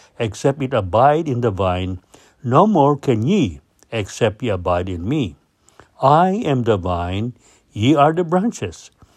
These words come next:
He that abideth in me, and I in him, the same, the same bringeth forth much fruit. For without me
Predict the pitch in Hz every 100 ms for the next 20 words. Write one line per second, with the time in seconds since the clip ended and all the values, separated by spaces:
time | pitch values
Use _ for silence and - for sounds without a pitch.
0 | _ - _ - 131 135 117 98 107 110
1 | 104 - 101 104 113 160 196 104 107 101
2 | 104 107 95 110 120 175 - _ _ _
3 | 131 - 151 147 131 - _ 139 110 131
4 | 156 139 113 143 139 139 - 139 131 120
5 | 113 135 151 - - 175 135 - _ _
6 | _ _ _ - 120 107 117 104 98 -
7 | 120 123 123